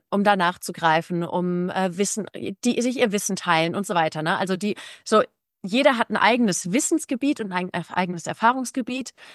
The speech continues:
und das vergrößert sich mit jeder Person, die da drin ist, auf die man's, auf das man zugreifen kann.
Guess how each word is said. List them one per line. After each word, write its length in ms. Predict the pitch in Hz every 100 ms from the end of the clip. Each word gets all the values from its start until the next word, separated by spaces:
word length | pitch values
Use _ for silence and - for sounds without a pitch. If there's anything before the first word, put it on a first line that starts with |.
| -
und 160 | - 190
das 100 | -
vergrößert 500 | 214 202 277 - -
sich 180 | 247 233
mit 280 | 220 -
jeder 340 | - 202 226 220
Person, 340 | 196 175 170
die 100 | 175
da 120 | 160
drin 240 | 156 165 214
ist, 240 | 254 -
auf 140 | 190 -
die 100 | 190
man's, 240 | 180 -
auf 100 | 185
das 160 | 180 -
man 120 | 170
zugreifen 500 | - - - - -
kann. 260 | - 101